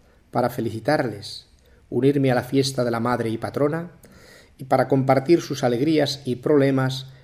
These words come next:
en esta hora de apuros económicos y sociales. La Virgen del Carmen es faro de luz esplendente, guía de navegantes y socorro de las familias marineras en sus necesidades materiales y espirituales.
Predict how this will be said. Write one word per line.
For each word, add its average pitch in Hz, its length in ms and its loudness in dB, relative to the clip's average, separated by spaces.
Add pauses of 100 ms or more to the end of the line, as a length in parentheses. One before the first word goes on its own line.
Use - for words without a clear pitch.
(140)
en 131 140 -4
esta 131 280 2
hora 131 180 6
de 117 80 2
apuros 127 480 2
económicos 117 640 -8
y 101 40 -12
sociales. 95 640 -14 (760)
La 120 120 -4
Virgen 135 280 2
del 123 160 2
Carmen 151 360 2
es 135 220 0
faro 131 300 4
de 123 80 0
luz 131 220 0
esplendente, 139 960 -2 (420)
guía 131 340 4
de 120 100 2
navegantes 131 920 -2 (320)
y 131 80 -12
socorro 120 560 2
de 117 60 0
las 113 180 -4
familias 120 520 -2
marineras 117 720 -4 (260)
en 127 120 -4
sus 131 200 -4
necesidades 117 640 0
materiales 113 640 -6
y 113 60 -6
espirituales. 98 840 -12